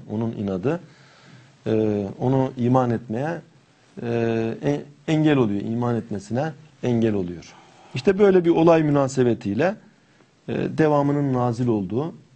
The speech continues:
hemen hemen bütün tefsir kitaplarında ifade edilir. "Kella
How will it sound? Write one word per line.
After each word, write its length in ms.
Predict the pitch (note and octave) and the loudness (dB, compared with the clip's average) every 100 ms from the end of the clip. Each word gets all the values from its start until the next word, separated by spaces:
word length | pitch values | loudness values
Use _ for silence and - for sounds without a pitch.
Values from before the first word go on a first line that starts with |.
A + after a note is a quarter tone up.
| _ | _
hemen 260 | - D3 B2+ | -4 -2 0
hemen 260 | A#2+ A#2+ | -2 -2
bütün 240 | A#2+ - A#2 | -4 -6 -6
tefsir 360 | A#2+ G#2+ A#2+ | -6 -6 -6
kitaplarında 760 | G#2+ - G2 G#2 F#2 F2+ A#2+ D#3+ - _ _ | -4 -4 -2 -2 -4 0 -2 -2 -8 _ _
ifade 400 | C3 A2+ G#2 B2 | -4 0 2 2
edilir. 420 | A#2 G#2 F2+ - - _ _ _ _ _ _ _ _ _ | 0 -2 -6 -12 -20 _ _ _ _ _ _ _ _ _
"Kella 680 | - E3+ F3 E3+ E3 E3 | 0 2 4 4 4 4